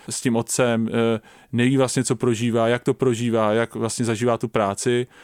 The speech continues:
a i to potom vede k to jejich, k tomu jejich tápání v dospělosti, eh, když se snaží vlastně tu mužskou roli naplnit, i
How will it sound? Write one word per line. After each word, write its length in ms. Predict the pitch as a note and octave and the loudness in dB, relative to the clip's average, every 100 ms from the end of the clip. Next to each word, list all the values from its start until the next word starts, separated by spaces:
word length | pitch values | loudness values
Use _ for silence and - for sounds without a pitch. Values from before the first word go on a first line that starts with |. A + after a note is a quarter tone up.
| - _ | -20 _
a 400 | A#2+ A2+ A2+ A2+ - _ _ _ | 0 2 2 0 -6 _ _ _
i 80 | B2 | -4
to 140 | - C#3 | 0 0
potom 360 | C#3 - C#3 | 2 2 2
vede 200 | C3 C3 | 4 2
k 40 | C3 | 2
to 100 | C3+ | 2
jejich, 200 | C3 - | 2 0
k 100 | - | -2
tomu 160 | B2+ | 0
jejich 160 | C3 C3 | 0 2
tápání 500 | B2 A#2 B2+ B2 B2+ | 0 2 2 2 0
v 60 | |
dospělosti, 760 | A#2 A2+ - B2 A2+ - A#2 A2+ - - - - | 0 -2 0 0 0 0 0 0 -6 -20 -14 -2
eh, 260 | A#2 A2+ | 0 2
když 160 | A2+ A2+ | 0 -2
se 80 | B2 | -2
snaží 300 | B2+ A2+ A#2+ | -2 -2 0
vlastně 260 | A#2+ - | 0 -2
tu 80 | A#2+ | -2
mužskou 360 | B2+ A2+ - A#2+ | -2 -2 0 2
roli 140 | A#2+ | 2
naplnit, 560 | A#2 - A#2+ A2+ A#2 - - - _ - | 0 0 0 2 -2 -6 -20 -20 _ -2
i 300 | A#2+ A#2 | 2 2